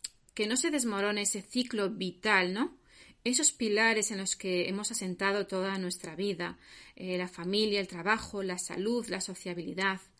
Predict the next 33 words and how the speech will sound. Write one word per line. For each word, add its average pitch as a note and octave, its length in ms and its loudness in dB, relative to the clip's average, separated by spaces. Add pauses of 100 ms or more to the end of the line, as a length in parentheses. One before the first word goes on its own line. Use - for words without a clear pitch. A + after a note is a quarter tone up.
(640)
y G#3 100 -2
que G3+ 140 4
saber G#3 320 6
gestionar A3 680 2
tu - 160 -10
tiempo A3 380 2
para F3+ 140 -2
encontrar F3 340 -4
un A3+ 80 0
empleo G#3+ 720 0 (380)
te G3+ 120 2
va G3+ 60 4
a A#3 60 0
proporcionar, A#3 920 2 (180)
pues, F3+ 320 0
ese G#3 160 -2
estado A3+ 580 0
de A3+ 100 0
productividad, F#3+ 1000 2 (120)
esa A3 440 -4
reducción A3 680 0
a A3 60 0
la F#3+ 140 0
vez G#3+ 220 2
de G3+ 200 2
esa G#3 400 0
ansiedad G3 580 4 (560)
que G3 120 -4
nos F#3+ 160 -4
puede G#3+ 480 2
producir F#3+ 540 0
la F3+ 120 0
búsqueda, A#3 680 0